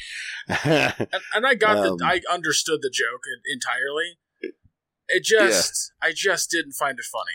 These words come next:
Speaker 2: I was like, "Okay, I, g-, I get what you're going for here, bud." Like, but eh.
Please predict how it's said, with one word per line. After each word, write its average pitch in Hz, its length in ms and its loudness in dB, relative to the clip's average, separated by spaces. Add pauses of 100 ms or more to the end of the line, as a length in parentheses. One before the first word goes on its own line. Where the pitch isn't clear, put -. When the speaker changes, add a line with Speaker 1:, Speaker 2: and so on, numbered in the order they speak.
Speaker 2:
I 143 40 -4
was 147 120 -2
like, 151 140 0 (240)
"Okay, 170 300 2
I, 175 60 2
g-, 185 120 4
I 214 80 6
get 254 140 6
what 220 120 4
you're 175 60 -2
going 160 200 2
for 139 160 0
here, 135 120 0
bud." 131 220 -4
Like, 127 180 0
but 156 180 -2
eh. 175 180 2